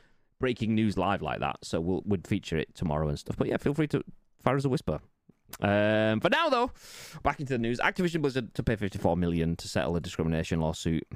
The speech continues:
I mean, there's, there's, there's a very how do I put it? Inflammatory statement that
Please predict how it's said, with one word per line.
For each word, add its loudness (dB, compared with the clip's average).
I 2
mean, 0
there's, -4
there's, -6
there's 0
a 2
very 2
how -2
do 2
I 0
put 0
it? -2
Inflammatory 2
statement 2
that 0